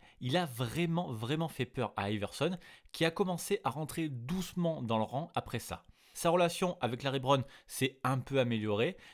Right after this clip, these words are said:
et on a même vu Iverson arriver des fois en avance à l'entraînement. Et tout ça, ben, du coup,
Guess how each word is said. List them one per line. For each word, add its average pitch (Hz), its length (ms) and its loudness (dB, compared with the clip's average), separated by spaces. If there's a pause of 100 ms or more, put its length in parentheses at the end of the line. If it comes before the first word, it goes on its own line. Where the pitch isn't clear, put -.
(140)
et 127 80 4
on 196 120 4
a 240 60 6
même 170 240 2
vu 156 260 -4
Iverson 131 480 0
arriver 135 300 0
des 131 80 2
fois 180 240 2 (300)
en 175 240 6
avance 143 500 2
à 127 80 0
l'entraînement. 107 500 -4 (360)
Et 151 100 4
tout 156 140 -4
ça, 165 220 4
ben, 127 220 2
du 123 140 -6
coup, - 220 -10